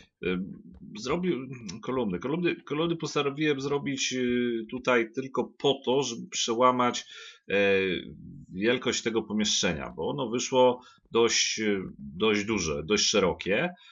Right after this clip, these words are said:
To zresztą widać, jest, jest bardzo szerokie. Czternaście, siedem, osiem w lewo, osiem w prawo, szesnaście kratek szerokości, drugie tyle długości. Uff, to strasznie, strasznie, strasznie. E...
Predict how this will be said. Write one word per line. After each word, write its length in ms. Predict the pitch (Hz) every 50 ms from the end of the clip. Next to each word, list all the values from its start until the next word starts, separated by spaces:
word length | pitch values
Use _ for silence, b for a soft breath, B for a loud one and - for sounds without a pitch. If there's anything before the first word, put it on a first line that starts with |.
| B B _ _ - - 80 82 87 82
To 100 | - 107
zresztą 320 | 98 98 98 87 - 95 87
widać, 480 | 95 92 76 78 71 71 - - -
jest, 260 | 73 71 71 - -
jest 160 | - 85 85 92
bardzo 260 | 139 156 123 98 90
szerokie. 640 | - - 76 65 64 - - - 76 67 60 60 52 53 - - -
Czternaście, 1080 | - - - - 85 90 90 95 98 95 90 - - - - 98 95 92 92 92 92 95 _ _ _ _ _ _ _ _ _ - -
siedem, 460 | 87 85 - - 117 101 104 95 87 85
osiem 320 | - 117 110 - 110 101 92
w 20 |
lewo, 680 | 104 104 117 120 120 127 131 131 131 131 123 117 110
osiem 240 | 104 107 - 110 104
w 80 | - -
prawo, 320 | - 110 113 117 120 120
szesnaście 460 | - - 104 - 120 117 - - 110
kratek 320 | 104 - 110 104 - 101 -
szerokości, 580 | - 110 101 92 90 107 113 117 - - 101
drugie 240 | 87 107 120 117 104
tyle 260 | 107 - 120 117 104
długości. 600 | 90 95 101 104 101 98 87 - - - 104 113 110 B B B B B B B B B B B B _ -
Uff, 640 | - 131 131 131 131 131 123 104 - - - - - -
to 140 | - 110 101 92
strasznie, 760 | - - - - - - - 110 110 104 - - - - 71 -
strasznie, 480 | - - - - - 113 110 - - 117
strasznie. 480 | - - 131 127 101 - - 90 85 B B B B _ -
E... 540 | 85 92 92 92 90 90 92 90 87 - -